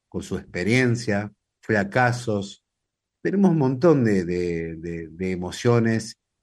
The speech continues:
y sentimientos que nos arma esa, esa personalidad. Y cuando nos quedamos solos, todas esas heridas empiezan a hablar. Todas esas heridas empezamos a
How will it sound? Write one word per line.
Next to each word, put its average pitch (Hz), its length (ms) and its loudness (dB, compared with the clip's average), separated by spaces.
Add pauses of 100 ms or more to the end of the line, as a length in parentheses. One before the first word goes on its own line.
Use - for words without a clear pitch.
(100)
y 101 120 -6
sentimientos 110 1120 0 (680)
que 101 200 0
nos 98 520 2
arma 117 400 2
esa, 92 260 -6
esa 90 280 -6
personalidad. 95 760 -2 (1040)
Y 110 120 -4
cuando 110 400 2
nos 101 120 -2
quedamos 123 440 4
solos, 131 640 4
todas 104 280 0
esas 98 160 -6
heridas 107 500 2
empiezan 87 460 -6
a 85 60 -6
hablar. 95 480 0 (680)
Todas 107 300 0
esas 101 140 -2
heridas 107 680 2
empezamos 98 720 -4
a 78 360 -8